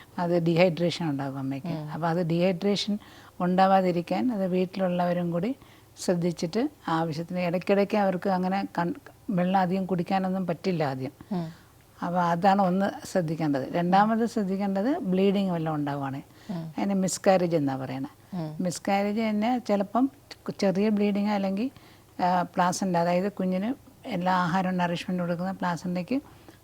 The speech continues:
Speaker 1: ഒരു one third കുറവാണ് സെപ്പറേറ്റ് ചെയ്തിട്ടുള്ളതെങ്കിൽ ചിലപ്പോൾ ആ പ്രഗ്നൻസി കണ്ടിന്യൂ ചെയ്യും.
Speaker 2: ഉം, ഉം, ഉം.
Speaker 1: അപ്പോൾ അതിന് നമ്മൾ threaten-, threatened abortion എന്നാ പറയണേ. അല്ല, ചിലപ്പോൾ ജ-, ഭയങ്കര ബ്ലീഡിങ് ആയിരിക്കാം. അപ്പോൾ അങ്ങനെയാണെങ്കിലും, ഇത് അതാണ് ഒന്ന്, ഒരു ബ്ലീഡിങ് ഉണ്ടെങ്കിൽ നമ്മൾ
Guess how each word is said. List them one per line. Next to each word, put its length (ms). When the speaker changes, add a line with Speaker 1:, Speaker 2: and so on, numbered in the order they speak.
Speaker 1:
ഒരു 80
one 320
third 340
കുറവാണ് 460
സെപ്പറേറ്റ് 580
ചെയ്തിട്ടുള്ളതെങ്കിൽ 680
ചിലപ്പോൾ 360
ആ 40
പ്രഗ്നൻസി 640
കണ്ടിന്യൂ 320
ചെയ്യും. 300
Speaker 2:
ഉം, 60
ഉം, 200
ഉം. 160
Speaker 1:
അപ്പോൾ 160
അതിന് 160
നമ്മൾ 240
threaten-, 640
threatened 380
abortion 260
എന്നാ 180
പറയണേ. 340
അല്ല, 180
ചിലപ്പോൾ 280
ജ-, 160
ഭയങ്കര 380
ബ്ലീഡിങ് 380
ആയിരിക്കാം. 400
അപ്പോൾ 120
അങ്ങനെയാണെങ്കിലും, 840
ഇത് 560
അതാണ് 300
ഒന്ന്, 220
ഒരു 200
ബ്ലീഡിങ് 460
ഉണ്ടെങ്കിൽ 300
നമ്മൾ 380